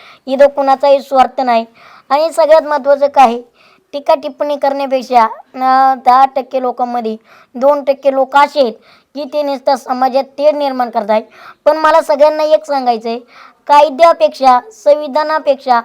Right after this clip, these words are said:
कोणी मोठं नाही. कायद्यानेच चालावं लागेल. कायद्याने जेव्हा आरक्षण तुम्हाला दिलं जाईल, तेव्हा तुम्हाला घ्यावं लागेल. तुम्ही अन्यथा एखाद्याला ट्रोल केलं, बोलले,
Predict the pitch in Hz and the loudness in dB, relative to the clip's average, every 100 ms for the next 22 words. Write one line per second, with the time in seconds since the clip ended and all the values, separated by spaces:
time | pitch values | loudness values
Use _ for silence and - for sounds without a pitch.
0 | - - - _ 339 370 381 339 302 233 | -6 -20 -20 _ -2 -2 -2 0 -2 -2
1 | 254 233 240 _ - _ - 311 311 262 | -2 -2 -4 _ -20 _ 2 4 4 2
2 | 320 349 - 302 277 262 247 269 277 269 | 0 0 0 4 4 4 0 -2 -2 2
3 | 269 262 311 320 302 285 277 262 254 277 | 2 2 -4 -2 -2 0 0 -2 -4 -8
4 | 262 254 - - _ 262 269 277 254 247 | -8 -10 -20 -20 _ -4 0 2 0 0
5 | 269 269 233 226 - - _ - 285 311 | 0 2 2 0 -12 -20 _ 0 2 2
6 | 302 277 269 269 220 254 277 254 220 220 | 0 -2 0 2 4 4 6 4 2 -6
7 | - - _ 277 302 294 294 285 269 285 | -12 -20 _ -2 0 -2 -2 -2 2 2
8 | 285 277 277 269 269 277 254 262 254 247 | 2 0 0 0 0 -2 -2 -4 -4 -2
9 | 240 262 254 | -2 -2 -2